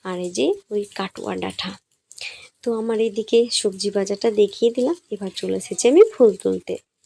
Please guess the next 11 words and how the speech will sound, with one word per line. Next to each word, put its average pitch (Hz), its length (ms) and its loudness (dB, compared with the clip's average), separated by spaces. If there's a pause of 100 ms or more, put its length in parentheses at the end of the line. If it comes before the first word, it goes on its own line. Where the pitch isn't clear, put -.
(580)
তো 233 100 2 (200)
এই 214 220 0
তারা 180 260 -4
গাছটা 190 320 -2
না 359 180 6 (440)
কিছুদিন 208 420 -6
আগে 220 240 -6
একদম 214 320 0 (100)
দুপাতা 196 460 0
হয়ে 240 200 2
বেরিয়েছিল। 190 580 0